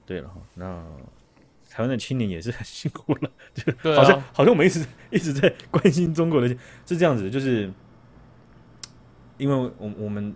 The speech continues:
Speaker 1: 我们身边在探讨这个中国失业率的情况比较，比较少一点嘛，对不对？因为我，当我看到的那个他们就业博览会那个，<laughs> 那个人山人海的情况的时候，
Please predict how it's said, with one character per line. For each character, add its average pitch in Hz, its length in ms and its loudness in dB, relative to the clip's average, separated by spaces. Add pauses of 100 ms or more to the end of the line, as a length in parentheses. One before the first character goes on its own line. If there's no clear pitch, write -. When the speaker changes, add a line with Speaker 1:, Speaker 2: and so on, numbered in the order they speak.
Speaker 1:
我 104 80 -8
们 101 100 -8
身 127 140 -6
边 131 100 -4
在 135 80 0
探 151 220 -2
讨 85 240 -10
这 92 100 -10
个 92 160 -8
中 117 220 -6
国 90 280 -6
失 110 220 -10
业 104 80 -2
率 101 140 -4
的 87 80 -8
情 85 180 -14
况 92 180 -12 (300)
比 90 80 -16
较， 95 220 -6
比 104 80 -6
较 113 40 -2
少 110 240 -10
一 110 120 -4
点 107 180 -10
嘛， - 100 -20
对 92 100 -10
不 95 40 -12
对？ 98 160 -8 (160)
因 170 100 0
为 220 80 0
我， 151 80 -2 (200)
当 220 100 4
我 135 140 2
看 147 180 -4
到 131 140 2
的 117 80 -2
那 117 100 -2
个 98 260 -2 (200)
他 139 80 -4
们 127 120 0
就 139 140 4
业 131 80 4
博 123 140 -2
览 98 180 -2
会 107 140 -2
那 107 100 -2
个， 95 340 -4 (420)
<laughs> - 420 -6
那 120 280 -4
个 120 120 -4
人 107 120 -2
山 123 220 -2
人 117 140 -4
海 107 120 -4
的 92 80 -6
情 95 220 -10
况 107 180 -6
的 90 120 -8
时 90 100 -6
候， 90 100 -4